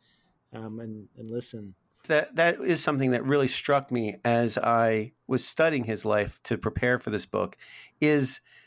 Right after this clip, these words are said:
Speaker 2: that prayer was just central to his
Speaker 1: Mm-hmm.
Speaker 2: e-, experience. And, and you're right, it's, it's something that we tack on um, at the end of our li-, you know, uh, we pray for our, our lunch and dinner and, and, uh, precious little beyond that. So I think that that is something that I hope,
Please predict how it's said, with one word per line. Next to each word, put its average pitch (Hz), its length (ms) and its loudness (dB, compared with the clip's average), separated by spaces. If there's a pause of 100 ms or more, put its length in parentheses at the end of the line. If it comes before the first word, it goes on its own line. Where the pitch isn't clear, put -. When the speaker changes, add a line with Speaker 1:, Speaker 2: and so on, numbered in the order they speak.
Speaker 2:
that 143 180 0
prayer 143 300 2
was 127 280 0
just - 260 -2
central 127 440 0
to 110 180 -2
his 107 360 0
Speaker 1:
Mm-hmm. 110 100 -4
Speaker 2:
e-, - 160 -6
experience. 110 840 -2 (380)
And, 117 280 2
and 139 180 0
you're 143 100 2
right, 127 240 4
it's, - 240 -6 (300)
it's 135 160 -2
something 135 320 0
that 123 120 2
we 127 100 2
tack 117 340 0
on 117 420 2 (460)
um, 107 440 2 (100)
at 117 140 0
the 107 160 0
end 113 200 2
of 101 80 -2
our 98 100 4
li-, 101 280 2
you 117 60 2
know, 98 200 -2 (140)
uh, 101 100 -6 (180)
we 110 180 -2
pray 107 320 -2
for 107 200 -2
our, 101 340 2
our 98 140 0
lunch 101 320 -2
and 90 120 -6
dinner 104 260 2
and, 95 280 -2
and, 101 420 -4 (720)
uh, 107 280 0 (220)
precious - 360 -2
little 110 160 0
beyond 101 420 0
that. 95 260 -2
So 120 140 2
I 110 60 4
think 123 200 -2
that 117 120 0
that 117 220 2
is 117 140 -2
something 110 340 -4
that 101 120 0
I 98 40 0
hope, 110 300 0